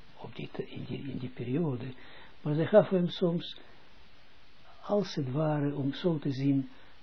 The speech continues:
een verkeerde antwoorden. Om hem weer, ook weer aan het denken en aan het werken aan zichzelf aan te zetten.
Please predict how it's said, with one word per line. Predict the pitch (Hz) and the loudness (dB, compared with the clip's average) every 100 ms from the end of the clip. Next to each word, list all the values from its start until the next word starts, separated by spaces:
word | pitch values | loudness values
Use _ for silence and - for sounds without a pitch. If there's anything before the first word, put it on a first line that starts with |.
| - - - | -14 -14 -4
een | 147 139 139 131 | 0 4 4 2
verkeerde | - 143 - 196 165 131 131 | -2 -4 0 2 2 0 -4
antwoorden. | - - - - 139 - - - - - - - - - - - - - - - - - - - - - - | -6 -8 -10 -10 -12 -12 -14 -14 -14 -14 -14 -14 -14 -14 -16 -14 -14 -14 -14 -14 -14 -14 -14 -14 -14 -14 0
Om | 143 113 | 2 2
hem | 110 143 139 | 2 2 2
weer, | 131 151 156 - - | 4 4 2 -2 -2
ook | 143 139 | -2 -2
weer | 127 135 143 | 0 0 0
aan | - 127 123 127 | -4 -4 -2 0
het | 135 131 - - - - | -2 -4 -12 -14 -14 -10
denken | 156 156 139 - 147 143 - | -4 0 0 -2 -2 -4 -4
en | 147 135 | -4 -2
aan | 131 | -2
het | 139 127 151 | -4 -4 -2
werken | 175 156 - 135 | 0 0 -2 -4
aan | 127 | -4
zichzelf | 127 135 - 131 127 - - - - - - | -6 -8 -8 -6 -6 -10 -14 -16 -14 -16 -12
aan | 143 135 135 | -8 -6 -6
te | 143 | -10
zetten. | - - - - | -12 -14 -14 -14